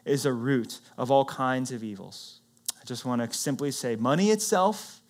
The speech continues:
money itself is neutral, right? You can use money for good,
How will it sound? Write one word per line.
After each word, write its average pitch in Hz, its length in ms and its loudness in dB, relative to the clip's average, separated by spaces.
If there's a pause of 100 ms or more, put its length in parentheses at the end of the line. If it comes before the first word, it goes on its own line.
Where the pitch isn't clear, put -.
(440)
money 170 300 6
itself 196 400 6
is 147 120 -2
neutral, 156 540 0
right? 127 260 0 (540)
You 190 140 6
can 196 180 10
use 220 240 10
money 214 260 12
for 208 160 10
good, 294 440 12